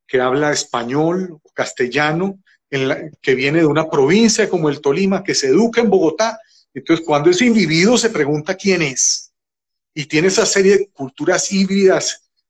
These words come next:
pero que ya para él mismo son raizales, pues se da cuenta que es más genuino, más genuino,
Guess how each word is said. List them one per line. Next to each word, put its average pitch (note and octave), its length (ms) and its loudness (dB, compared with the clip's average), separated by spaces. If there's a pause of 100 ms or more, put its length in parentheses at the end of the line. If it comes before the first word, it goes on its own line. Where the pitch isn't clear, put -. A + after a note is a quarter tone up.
(160)
pero C3+ 180 0
que - 100 -8
ya C#3 200 2
para F3+ 220 0
él C#3+ 120 2
mismo E3+ 280 -2
son F#3 180 -4
raizales, D3+ 800 -4 (600)
pues B2+ 180 0
se C3+ 100 -2
da C3 140 -2
cuenta F#3 500 -2 (580)
que C#3 180 2
es D#3 120 0
más - 680 -2 (140)
genuino, F3+ 720 0 (920)
más C3 220 -4
genuino, D#3 500 -6